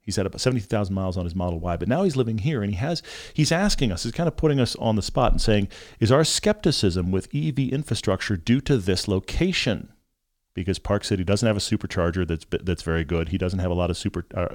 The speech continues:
charging infrastructure, but he still makes that Model Y work, and it works really well.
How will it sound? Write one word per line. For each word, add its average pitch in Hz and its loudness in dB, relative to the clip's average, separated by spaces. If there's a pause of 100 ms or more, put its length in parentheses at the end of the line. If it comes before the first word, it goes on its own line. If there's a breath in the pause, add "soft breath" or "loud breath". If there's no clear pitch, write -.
charging 104 2
infrastructure, 98 -2 (380 loud breath)
but 123 6
he 120 6
still 202 2
makes 156 0
that 107 2
Model 107 4
Y 92 0
work, 95 0
and - -4
it - -10
works 98 -4
really 87 -2
well. 92 2